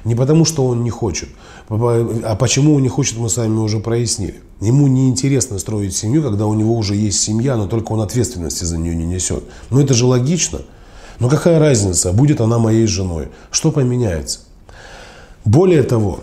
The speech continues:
э, в тот самый момент, когда женщина выходит замуж, начинается, э, такое, знаете,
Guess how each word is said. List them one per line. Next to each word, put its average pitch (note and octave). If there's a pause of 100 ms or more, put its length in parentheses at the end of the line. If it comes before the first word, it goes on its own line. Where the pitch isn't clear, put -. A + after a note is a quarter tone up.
(200)
э, G#2
в -
тот D3
самый D3+
момент, D3
когда A2+
женщина A2+
выходит A2
замуж, B2+
начинается, A2 (300)
э, G#2
такое, A2
знаете, G2+